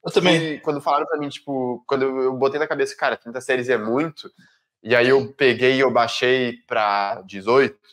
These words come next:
Speaker 2: e aí eu ba-, baixei pra quinze, daí eu baixei de novo pra doze, e aí eu me senti bem com doze.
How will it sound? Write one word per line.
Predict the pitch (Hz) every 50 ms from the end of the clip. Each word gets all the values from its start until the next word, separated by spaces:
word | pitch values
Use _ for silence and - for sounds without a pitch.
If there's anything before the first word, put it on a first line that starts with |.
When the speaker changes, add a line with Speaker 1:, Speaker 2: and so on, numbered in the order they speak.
| _ _
Speaker 2:
e | 101 104
aí | 104 104 107 110 113 120 123 123
eu | 123 123 123 120 120
ba-, | 110 107 117 117 - _ _ _ _ _ _ _ -
baixei | 107 107 - - 123 120 120
pra | 120 120 _ 113 110 104 104 104 104 101 104 104 101 95 95 _ _ _ _ _ _
quinze, | - 147 160 151 127 104 95 95
daí | 98 104 107
eu | 117 127
baixei | 123 127 120 117 - 139 131
de | 120 127
novo | 135 131 127 120
pra | - - 120 104
doze, | 101 101 113 135 165 175 147 113 101 98 - _ _ _ _ _ _
e | 107 117
aí | 123 135
eu | 143 147
me | 143
senti | 135 - 147 139 - 143
bem | 139 147 143
com | 139 - 131
doze. | 127 120 143 180 196 156 120